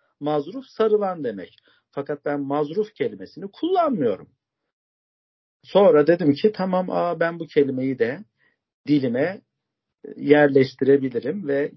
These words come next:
kendimi ifade ederken, derdimi anlatırken, benim derdimi anlatmama yardımcı olabilecek bir kelime olarak, e, repertuarıma katabilirim."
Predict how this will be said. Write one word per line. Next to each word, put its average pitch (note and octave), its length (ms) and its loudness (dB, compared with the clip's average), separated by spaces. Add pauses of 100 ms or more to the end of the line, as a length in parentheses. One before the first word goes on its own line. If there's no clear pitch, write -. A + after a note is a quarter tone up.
(160)
kendimi C3+ 400 -6
ifade D3 580 -2
ederken, G2 600 -10 (680)
derdimi A#2+ 460 -4
anlatırken, C#3 1040 -12
benim C3 440 -2
derdimi B2 420 2
anlatmama A#2+ 720 -10
yardımcı A2 920 -8
olabilecek G#2+ 680 -4 (120)
bir C3+ 180 -2 (120)
kelime A2 280 -4
olarak, C3 480 -6 (800)
e, - 40 -20 (720)
repertuarıma C#3+ 880 2
katabilirim." F#3 760 -2